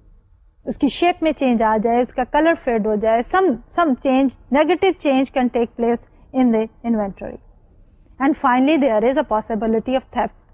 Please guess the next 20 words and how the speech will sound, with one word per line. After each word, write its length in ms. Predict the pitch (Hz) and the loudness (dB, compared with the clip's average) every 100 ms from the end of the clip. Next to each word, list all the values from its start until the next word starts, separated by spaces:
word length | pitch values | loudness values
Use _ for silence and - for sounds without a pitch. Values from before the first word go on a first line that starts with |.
| - | -6
or 140 | 226 - | -6 -2
fire. 320 | 285 392 330 - - - - - _ - _ - _ - _ _ - _ - _ _ _ - _ _ _ - _ - _ - | -2 0 -2 -6 -20 -20 -20 -20 _ -20 _ -20 _ -20 _ _ -20 _ -20 _ _ _ -20 _ _ _ -20 _ -20 _ -6
اس 140 | 294 | -2
کے 160 | 349 320 | 0 2
علاوہ 360 | 285 285 359 | 4 4 4
ہمارے 260 | 392 339 349 | 4 2 2
پاس 200 | 339 320 | 0 -2
کیرنگ 300 | 320 294 330 | 0 0 0
کاسٹ 320 | 320 311 302 | 0 -2 -2
میں 100 | 330 | -4
کیا 200 | 330 302 | 0 2
آتا 260 | 294 - 302 | 2 0 0
ہے؟ 120 | 311 330 - - - - | 0 -6 -14 -20 -20 -2
کیرنگ 340 | 269 311 440 403 | 0 2 0 0
کاسٹ 360 | 269 247 - | 0 0 -2
میں 140 | 247 277 247 | 0 0 0
ایک 240 | 285 330 - - _ - - | 0 0 -2 -20 _ -14 -4
امپورٹنٹ 540 | 269 302 320 403 392 | 0 2 2 0 0
آسپیکٹ 500 | 277 233 - 240 233 | 0 -2 -2 -4 -2
ہے 60 | 294 | -2